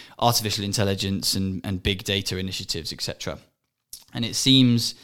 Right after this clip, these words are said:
that smart city development is becoming more of a reality, or it's getting closer. I think we are still a little bit of a long way off, but, you know, you have, um, leaders like Singapore who have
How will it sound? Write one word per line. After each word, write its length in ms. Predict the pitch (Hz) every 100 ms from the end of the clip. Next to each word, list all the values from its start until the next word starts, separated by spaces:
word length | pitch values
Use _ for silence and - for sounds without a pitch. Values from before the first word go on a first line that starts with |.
| _ _ -
that 240 | 95 -
smart 340 | - 117 -
city 260 | - 98 98
development 600 | 98 104 107 - 95 90
is 100 | -
becoming 720 | - 98 - 98 95 92 92 -
more 420 | 101 101 98 95 -
of 220 | 98 95
a 60 | 98
reality, 600 | 95 98 104 117 135 131
or 100 | 82
it's 120 | -
getting 340 | - 65 104
closer. 300 | 98 98 98
I 40 | 107
think 220 | - -
we 80 | 90
are 140 | 92
still 340 | 98 101 87 -
a 120 | 95
little 200 | 95 -
bit 160 | 87 85
of 100 | 101
a 40 |
long 200 | 98 95
way 140 | 95 101
off, 260 | 98 -
but, 220 | - 98 - - - -
you 60 |
know, 80 | 98
you 120 | 95
have, 200 | 104 98
um, 480 | 95 92 90 92 98 - -
leaders 460 | - 104 98 95 95
like 300 | 95 95 -
Singapore 680 | - - 113 101 - 92 87
who 120 | 110 92
have 420 | 98 92 -